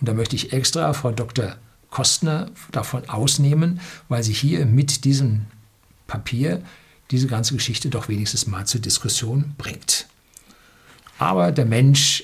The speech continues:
ist glücklicherweise nicht so streitlustig, wie die Linken immer tun, sondern er sucht eigentlich immer seinen Frieden, seine Harmonie mit anderen. Und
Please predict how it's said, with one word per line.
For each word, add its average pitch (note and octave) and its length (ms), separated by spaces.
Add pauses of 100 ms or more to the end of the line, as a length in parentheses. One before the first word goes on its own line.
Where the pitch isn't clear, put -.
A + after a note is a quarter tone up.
ist - 480
glücklicherweise G#2 580
nicht B2+ 320
so F3+ 120
streitlustig, B2+ 840
wie A2+ 100
die G#2 120
Linken A2 360
immer - 300
tun, B3 300 (560)
sondern B2+ 340
er A2+ 140
sucht A#2+ 400
eigentlich A#2+ 600
immer B2+ 280
seinen G2 280
Frieden, D3 640
seine G2 360
Harmonie G#2 420
mit G#2+ 280
anderen. C3 540 (1000)
Und G2+ 260